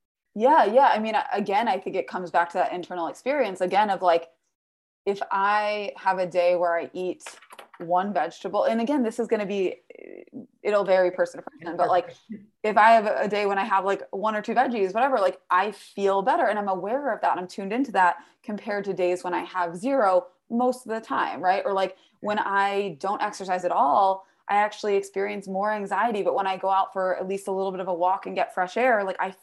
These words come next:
Speaker 1: feel better. Those are the kinds
Speaker 2: Yeah.
Speaker 1: of things. Yeah.
Speaker 2: Yeah. And so, like, being in tune enough with yourself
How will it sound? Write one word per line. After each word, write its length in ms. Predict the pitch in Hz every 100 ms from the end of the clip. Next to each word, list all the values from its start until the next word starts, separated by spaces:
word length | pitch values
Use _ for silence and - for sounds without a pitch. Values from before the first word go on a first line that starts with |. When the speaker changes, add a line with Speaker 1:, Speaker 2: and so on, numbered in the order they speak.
| -
Speaker 1:
feel 340 | 262 247 208
better. 520 | 165 220 208 - - _ _ _
Those 240 | 226 240
are 60 | 220
the 80 | 190
kinds 120 | 180 165
Speaker 2:
Yeah. 120 | 151
Speaker 1:
of 60 |
things. 460 | - - - - - _ _ _ _ _ _
Yeah. 220 | - - - _ -
Speaker 2:
Yeah. 160 | 143 - -
And 140 | 247
so, 120 | 277
like, 220 | 247 220
being 220 | 233 226 233
in 120 | 220
tune 300 | - 185 175
enough 320 | 170 160 175
with 140 | 175 165
yourself 520 | 156 156 151 139 151